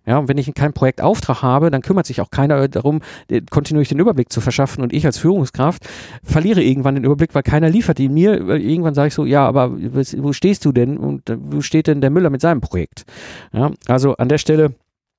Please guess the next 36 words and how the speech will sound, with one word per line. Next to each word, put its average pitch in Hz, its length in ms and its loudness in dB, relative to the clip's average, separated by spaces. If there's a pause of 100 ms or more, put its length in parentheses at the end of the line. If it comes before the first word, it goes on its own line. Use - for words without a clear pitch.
(180)
Tipp - 160 0
Nummer 135 200 2
zwei, 135 320 0 (320)
Projektauftrag 127 600 0
klären. 110 220 0
Und 98 60 -4
wenn 120 100 0
ihr 120 40 0
keinen 120 200 -2
habt, - 240 -2
dann 120 80 0
macht - 280 -4
einen 87 200 -4
jetzt. - 440 -10 (120)
Dann 95 140 -6
ist - 220 -8
es - 240 -10 (100)
höchste 131 360 2
Eisenbahn. 104 480 -4 (640)
Und, 151 440 0
ähm, 143 340 0 (220)
und 160 120 -6
Tipp - 140 0
Nummer 170 200 2
drei, 123 340 2 (880)
Auftraggeber-Auftragnehmerrolle 131 1400 0
klären. 87 320 -4 (460)
Das 110 140 0
ist 170 100 0
immer 170 240 0
wieder 175 140 2
ein 147 100 -2
Fehler, 156 400 0
den 143 160 -2
ich 131 140 -4
sehe, 175 340 4